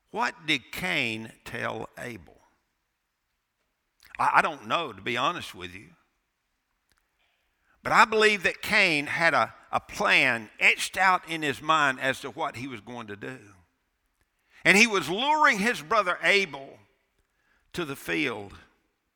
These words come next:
because he knew that he wanted to kill him. And it came about when they were in the field that Cain rose up against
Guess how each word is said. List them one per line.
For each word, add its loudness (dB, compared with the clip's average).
because -2
he -2
knew -2
that -4
he -2
wanted -8
to -12
kill -4
him. -10
And -6
it -2
came 0
about 4
when -4
they 4
were 0
in -4
the -2
field 2
that 0
Cain -2
rose 2
up -4
against -4